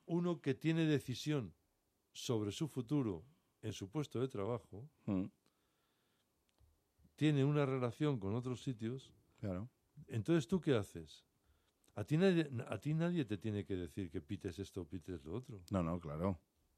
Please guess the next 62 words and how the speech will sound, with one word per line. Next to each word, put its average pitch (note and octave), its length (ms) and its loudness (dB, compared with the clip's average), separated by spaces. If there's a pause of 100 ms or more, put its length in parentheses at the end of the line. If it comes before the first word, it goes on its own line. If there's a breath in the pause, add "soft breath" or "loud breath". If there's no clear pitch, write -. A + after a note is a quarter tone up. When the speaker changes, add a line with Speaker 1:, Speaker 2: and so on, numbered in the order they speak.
(520)
Speaker 1:
Y B2 140 -6
por A2+ 160 2
lo G2+ 100 2
tanto B2 300 2
nunca C#3+ 340 4
va G2+ 80 6
a G2 40 4
haber F#2+ 200 2
una F2 200 -4
prueba A#2 440 -2 (180)
Speaker 2:
Claro. C#2+ 400 -10
Speaker 1:
de G2+ 140 -2
que F#2+ 180 -6
nadie A#2 300 2
le B2 60 4
escribió A2+ 480 2
a - 40 2
uno B2 220 2
diciéndole, G#2 680 -2 (280 soft breath)
"Si - 180 -12
juega A#2 520 0
el, A#2 420 2
este A#2 220 -2
equipo, A#2+ 440 -2 (320)
que G#2 100 -4
se - 140 -6
fa-". F#2+ 240 -6
No, B2 280 0
eso B2+ 220 0
no D#3+ 120 4
va D3 60 6
a C3+ 40 6
aparecer A2 380 0
Speaker 2:
Pero G#2+ 140 -4
Speaker 1:
nunca. G2+ 180 0
Speaker 2:
si F#2+ 80 0
solo A#2+ 280 6
el B2 100 6
Speaker 1:
Pero C3 140 10
¿qué B2+ 60 10
Speaker 2:
pagar A#2+ 180 10
Speaker 1:
va F3+ 80 10
a - 40 8
Speaker 2:
en, A#2+ 80 6
Speaker 1:
apare- D3+ 220 6
Speaker 2:
en G#2+ 140 4
concepto G#2 500 2
de B2+ 120 2
que F#2 140 0
sea, G2+ 440 2
Speaker 1:
Claro, C3+ 300 -2
Speaker 2:
del G2 240 6
que - 120 2
sea, F2 340 2
Speaker 1:
claro. E2 220 -10
Speaker 2:
el F2+ 240 4
pagar C3 560 0
al G#2+ 260 2
vicepresidente F2+ 720 0
de E2 120 2
los D#2 180 -4
árbitros. F#2+ 300 0